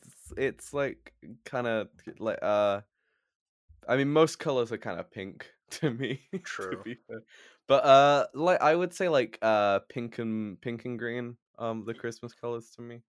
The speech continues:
Speaker 2: Your Christmas is a lot more pretty than mine. Mine's just
Speaker 1: It is.
Speaker 2: brown.
Speaker 1: It's beautiful.
Speaker 2: Also, Christmas
Speaker 1: Uh,
Speaker 2: real hot.
Speaker 1: Hell yeah. Christmas real cold.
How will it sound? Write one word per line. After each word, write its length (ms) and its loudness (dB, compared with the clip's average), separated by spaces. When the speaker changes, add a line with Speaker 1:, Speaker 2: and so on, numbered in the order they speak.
Speaker 2:
Your 160 -10
Christmas 640 -12
is 160 -16
a 60 -10
lot 320 -12
more 200 -20
pretty 380 -18
than 220 -20
mine. 300 -20
Mine's 240 -14
just 280 -14
Speaker 1:
It 140 2
is. 200 2
Speaker 2:
brown. 120 -8
Speaker 1:
It's 100 -20
beautiful. 760 -12
Speaker 2:
Also, 220 -4
Christmas 400 2
Speaker 1:
Uh, 100 0
Speaker 2:
real 180 2
hot. 320 -10
Speaker 1:
Hell 520 -4
yeah. 360 -8
Christmas 480 -8
real 140 -2
cold. 540 -8